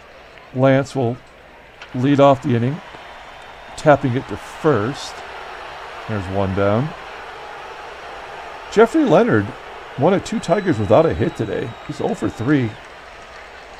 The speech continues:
We're gonna give him another chance. There we go. Base hit to center.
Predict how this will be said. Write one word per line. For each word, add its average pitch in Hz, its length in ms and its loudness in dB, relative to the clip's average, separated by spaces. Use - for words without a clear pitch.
We're - 80 -6
gonna 107 120 -4
give 147 120 4
him 139 40 2
another 143 220 4
chance. 151 580 2
There 120 180 6
we 190 120 2
go. 107 340 0
Base 131 260 0
hit 151 100 -4
to - 60 -8
center. 147 380 0